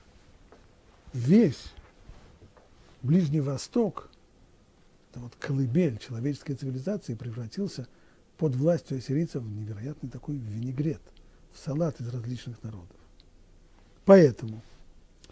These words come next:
египтяне, живущие сегодня в стране Египта, продолжает Рамбам, это другой народ, так же, как и думитяне, живущие в Эдоме.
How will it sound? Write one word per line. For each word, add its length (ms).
египтяне, 640
живущие 480
сегодня 340
в 40
стране 340
Египта, 340
продолжает 640
Рамбам, 420
это 220
другой 320
народ, 280
так 160
же, 80
как 220
и 20
думитяне, 520
живущие 440
в 120
Эдоме. 320